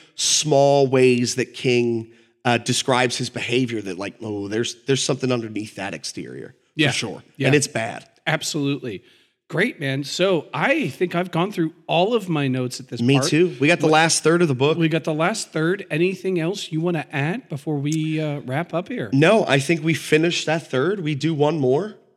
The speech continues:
Speaker 1: If anybody has any questions or, like, where we're at,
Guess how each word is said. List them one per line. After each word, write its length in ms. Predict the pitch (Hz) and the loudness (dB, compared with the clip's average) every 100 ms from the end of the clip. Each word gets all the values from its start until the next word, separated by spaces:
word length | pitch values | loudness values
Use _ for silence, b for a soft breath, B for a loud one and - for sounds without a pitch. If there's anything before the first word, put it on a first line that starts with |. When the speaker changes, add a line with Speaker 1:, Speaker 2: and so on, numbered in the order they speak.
| _ _ - | _ _ -4
Speaker 1:
If 160 | 156 | 2
anybody 380 | 185 226 269 269 | 4 6 6 6
has 220 | 240 240 | 6 4
any 120 | 220 | 2
questions 720 | 139 156 170 - 202 220 214 | 2 4 4 2 -2 -4 -6
or, 120 | - 139 | -2 2
like, 160 | 135 | 2
where 240 | 120 147 170 | 6 6 6
we're 180 | 156 147 | 4 4
at, 400 | 143 214 - | 4 0 -6